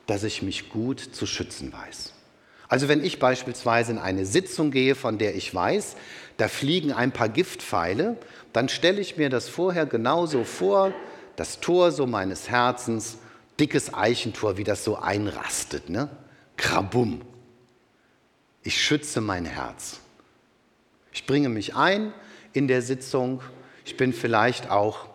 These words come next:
konfliktbereit, aber ich lasse es nicht mehr so sehr an mich heran. Und umgekehrt gibt es Situationen, wo ich ganz bewusst so das Tor weit aufmache,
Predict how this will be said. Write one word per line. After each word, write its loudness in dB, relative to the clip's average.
konfliktbereit, 2
aber 2
ich -8
lasse 0
es -6
nicht -6
mehr 0
so -2
sehr -2
an -8
mich -8
heran. -6
Und -12
umgekehrt -2
gibt -8
es -8
Situationen, -4
wo -4
ich -10
ganz -4
bewusst -4
so 0
das -4
Tor -2
weit -2
aufmache, -6